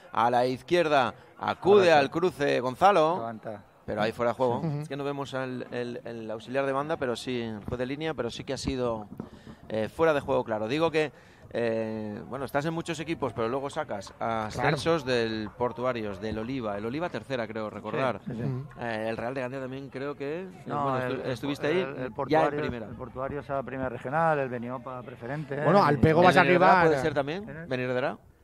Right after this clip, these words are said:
Speaker 1: ¿O ahí
Speaker 2: Eh,
Speaker 1: como jugador?
Speaker 2: no, Benirredrà como jugador.
Speaker 1: Como
Speaker 3: Al
Speaker 1: jugador.
Speaker 3: Pego vas arribar quan semblava que era un any que ja estava el descens, eh, aconseguit i vas aconseguir
Speaker 2: No, no,
Speaker 3: salvar-lo,
Speaker 2: no, no,
Speaker 3: també.
Speaker 2: no, el Pego van baixar.
Speaker 3: Vas
Speaker 2: Jo,
Speaker 3: baixar
Speaker 2: jo el
Speaker 3: al
Speaker 2: Pego he
Speaker 3: final?
Speaker 2: estat dos etapes, dos en tercera
Speaker 1: Cuidado,
Speaker 2: divisió.
Speaker 1: cuidado, Salva, perdón, cuidado, Salva,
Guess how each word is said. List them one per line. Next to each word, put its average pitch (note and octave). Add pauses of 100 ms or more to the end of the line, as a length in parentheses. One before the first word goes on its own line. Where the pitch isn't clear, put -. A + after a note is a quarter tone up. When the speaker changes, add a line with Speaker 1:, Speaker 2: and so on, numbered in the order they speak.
(240)
Speaker 1:
¿O A2+
ahí A#2+
Speaker 2:
Eh, C3
Speaker 1:
como C3
jugador? A2+
Speaker 2:
no, C3+
Benirredrà C3
como A#2+
jugador. -
Speaker 1:
Como G#2
Speaker 3:
Al -
Speaker 1:
jugador. D#3+
Speaker 3:
Pego F3+
vas F#3
arribar F#3
quan D3
semblava D3
que D#3
era D#3+
un D#3+
any D#3+
que D#3+
ja D#3
estava D#3
el D#3
descens, D#3
eh, -
aconseguit D#3
i F3
vas F#3+
aconseguir D3
Speaker 2:
No, -
no, D#3
Speaker 3:
salvar-lo, E3
Speaker 2:
no, -
no, C#3+
Speaker 3:
també. C#3+
Speaker 2:
no, C3
el A#2
Pego C#3
van C#3
baixar. A2
Speaker 3:
Vas A2+
Speaker 2:
Jo, D3+
Speaker 3:
baixar D#3
Speaker 2:
jo -
el E3+
Speaker 3:
al E3
Speaker 2:
Pego F3
he E3
Speaker 3:
final? F3
Speaker 2:
estat C#3
dos C#3
etapes, D#3+
dos D3+
en C#3+
tercera B2+
Speaker 1:
Cuidado, C#3+
Speaker 2:
divisió. A#2
Speaker 1:
cuidado, D#3+
Salva, C#3
perdón, D3
cuidado, D#3
Salva, G3